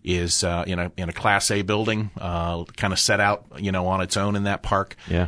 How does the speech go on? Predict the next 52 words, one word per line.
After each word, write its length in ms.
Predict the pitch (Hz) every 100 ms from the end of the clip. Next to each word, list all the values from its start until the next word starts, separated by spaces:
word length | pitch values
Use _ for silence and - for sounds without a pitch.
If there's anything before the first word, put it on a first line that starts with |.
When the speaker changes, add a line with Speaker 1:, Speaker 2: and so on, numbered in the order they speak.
| -
Speaker 1:
And, 340 | 95 92 90
and 140 | 92 92
the 60 |
spaces 440 | - 101 90 92 92
are 60 |
maybe 240 | 87 87 87
a 60 |
little 220 | 85 87
bit, 300 | 85 87 -
uh, 200 | 92 87
a 20 | 85
little 220 | 87 85
bit 120 | 90
larger, 380 | 85 85 80 71
but 240 | - 85
both 240 | 117 117 -
provide 460 | - 95 95 95
similar 360 | - 98 92 92
amenities 540 | 87 90 87 90 85
as 100 | 87
far 220 | - 87
as 120 | 85 -
conference 520 | - 87 - 92 -
rooms 300 | 90 90 87
and, 180 | 85 - - - -
and 120 | 87
Wi-Fi 600 | 85 90 92 - 87 87
and 180 | 90 87
printing 600 | - 104 98 101 92 92
and 100 | 87
some 160 | -
of 80 | 90
the 60 | 85
basic 500 | 80 101 117 - -
services 560 | - 85 82 - 87
to 80 | -
help 280 | 87 90 -
those, 300 | 90 87 - - - - -
those 200 | 92 80
businesses 520 | 90 92 90 - 87
to 100 | -
really 280 | 87 90 87
get, 380 | 82 87 - -
uh, 120 | 85
get 160 | 82 90
off 200 | 87 -
their 120 | 82
feet 400 | - 101 98 -
and, 180 | 90 78
and, 320 | 82 82 82 -
and, 360 | 90 82 80
uh, 180 | 85 85